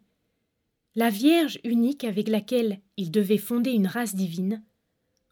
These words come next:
au soir de ce jour-là, il découvrit l'enchanteresse.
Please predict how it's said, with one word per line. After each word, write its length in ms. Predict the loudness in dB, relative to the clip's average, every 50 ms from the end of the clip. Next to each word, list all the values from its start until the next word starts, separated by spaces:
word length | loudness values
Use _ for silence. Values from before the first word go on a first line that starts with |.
| _
au 140 | -4 -4 -2
soir 400 | -2 -2 0 2 4 4 4 2
de 100 | 2 -2
ce 160 | -2 -2 -4
jour-là, 400 | -4 -4 -4 -6 -6 -6 -8 -10 _ _ _ _ _ _ _ _ _ _ _
il 120 | -6 -6 -4
découvrit 600 | -2 -4 -4 -4 -6 -8 -6 -8 -10 -12 -12 -14 _ _ _ _ _ _ _ _ _ _ _ -10
l'enchanteresse. 920 | -8 -8 -6 -6 -6 -8 -8 -10 -12 -14 -16 -16 -16 -18 -20 -20 -20 -20